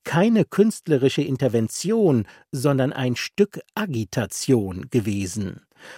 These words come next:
Und die habe in einer Werkausstellung nichts zu suchen. Zensur kann Kilp offensichtlich nicht erkennen.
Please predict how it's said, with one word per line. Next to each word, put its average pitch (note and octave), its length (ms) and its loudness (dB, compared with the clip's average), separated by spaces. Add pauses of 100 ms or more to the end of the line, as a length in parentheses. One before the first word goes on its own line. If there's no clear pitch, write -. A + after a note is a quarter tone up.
(140)
Und G2+ 260 -2
die A#2 320 4
habe A2+ 260 2
in G#2 160 0
einer F#2 240 -8
Werkausstellung A#2 1040 2
nichts - 380 -4
zu G3 160 2
suchen. A2+ 560 -2 (500)
Zensur G#2+ 580 4
kann G#2 280 -8
Kilp A2+ 340 -2
offensichtlich A2+ 640 -4
nicht A2 240 -2
erkennen. G2 600 -4